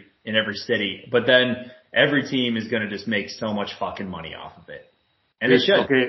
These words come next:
Speaker 1: I don't know.
Speaker 2: but I'm just gonna say this coming from a, a gambler. I'm a gambler. Uh, I've been, I've been good this year, but I'm just saying, um, it's kinda fucked up.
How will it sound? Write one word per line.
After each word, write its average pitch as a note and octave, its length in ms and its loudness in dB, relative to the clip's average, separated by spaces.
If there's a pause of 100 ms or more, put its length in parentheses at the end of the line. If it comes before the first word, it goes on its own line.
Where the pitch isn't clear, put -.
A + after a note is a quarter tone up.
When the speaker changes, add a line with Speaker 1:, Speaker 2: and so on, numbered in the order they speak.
(160)
Speaker 1:
I A#2+ 80 -4
don't C3+ 100 0
know. C3 200 6
Speaker 2:
but - 1040 -14
I'm C#3 80 -2
just E3+ 140 -4
gonna F3+ 160 4
say C#3+ 240 0
this B2+ 240 -4
coming B2 280 -8
from B2+ 220 -4
a, G#2+ 240 -2 (260)
a C3+ 100 -4
gambler. A2+ 520 0 (220)
I'm A2+ 120 -6
a C3 60 -2
gambler. B2 560 0 (420)
Uh, A2+ 60 -4
I've G#2+ 340 2
been, C#3 100 0
I've A#2+ 160 2
been C#3+ 180 2
good B2+ 320 2 (240)
this A#2+ 180 -2
year, A#2+ 360 -4 (120)
but A#2+ 100 0
I'm A#2+ 140 2
just C3 160 2
saying, C3+ 460 -2 (100)
um, G#2+ 460 2 (760)
it's C3 120 -2
kinda A3 320 4
fucked - 240 0
up. C#3 260 -2